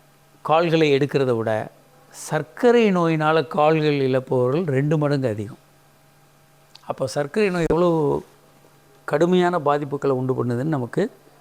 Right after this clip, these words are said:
கற்பனை பண்ண முடியும். அதனால சர்க்கரை நோயை நம்மால் தவிர்க்க முடியும். வந்துடுச்சுன்னா நல்லா கண்ட்ரோல் பண்ண முடியும்.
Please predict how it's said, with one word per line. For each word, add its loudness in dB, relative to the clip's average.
கற்பனை -2
பண்ண -6
முடியும். -12
அதனால 0
சர்க்கரை 0
நோயை 0
நம்மால் 0
தவிர்க்க 0
முடியும். -2
வந்துடுச்சுன்னா 2
நல்லா 2
கண்ட்ரோல் -2
பண்ண -4
முடியும். -6